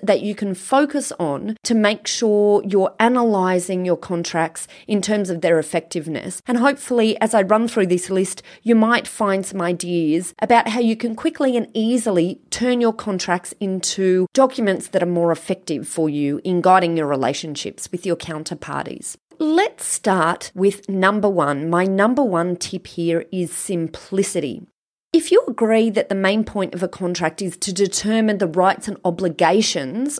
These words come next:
of a party to a contract and then to allocate the risks involved in that relationship, then it stands to reason that the contract must be clear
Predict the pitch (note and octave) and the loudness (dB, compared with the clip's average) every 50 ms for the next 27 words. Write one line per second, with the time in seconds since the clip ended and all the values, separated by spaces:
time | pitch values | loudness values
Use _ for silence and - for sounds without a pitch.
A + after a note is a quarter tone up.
0 | - - E3 E3+ E3+ E3 - - - D#3+ E3 D#3+ D#3 D#3+ - E3+ D#3 D3+ - - | -8 -8 -2 -2 -2 -2 -2 -8 -6 -4 -2 -2 -2 -4 -2 -2 -2 -4 -4 -6
1 | D#3+ D3 B2 - - - - A#2 - - _ A#3 A3 G#3+ G#3+ A3 A3+ A3+ A3+ A3 | -8 -8 -8 -8 -6 -6 -4 -4 -6 -4 _ 2 2 4 4 2 2 2 0 -2
2 | - - A3+ G#3+ - - A3 A3 A#3 B3 A#3+ A#3+ - G3+ G#3 G3+ G3+ _ - E3+ | -2 -2 -2 -2 -2 0 2 2 2 2 2 -2 -2 -4 -4 -4 -4 _ -4 -4
3 | D#3 E3 F3+ E3+ D#3+ - - - - - - - _ _ _ _ - G3+ G3 E3+ | 0 0 0 0 0 -2 -8 -12 -12 -16 -18 -20 _ _ _ _ -4 -2 2 4
4 | F3+ E3+ E3+ E3+ E3+ - F3+ E3+ D#3+ - - F3+ E3+ D3+ - C#3+ D#3 - F3+ D#3 | 6 4 4 4 0 -4 -2 0 0 0 0 -2 -2 0 0 -2 -2 -4 -8 -8
5 | D#3 - - - - - - - C4 B3+ C#4 - - - - D4 C#4+ D#4 E4 F4+ | -8 -8 -8 -8 -10 -12 -2 2 2 2 2 2 -2 0 2 2 4 4 2 0
6 | E4+ - - D4 B3 A3 F#3+ E3 F3+ F#3 G3+ F#3+ F#3 F3+ - F#3+ F#3 - - - | -2 -4 -6 -2 0 2 2 0 0 -2 -2 -2 -2 -2 -2 -4 -6 -6 -8 -6
7 | A#3 A#3+ A#3 - - A3 G#3+ - - A3 A3+ A3+ - - A3+ G3 - - - - | -4 -2 -2 -2 0 0 -2 0 0 -2 -2 -2 -2 -4 -4 -4 -4 -10 -12 -6
8 | B3 B3+ C4 C4 C4 A3+ E3+ D3 B2 - | -2 0 2 2 4 4 4 2 2 -2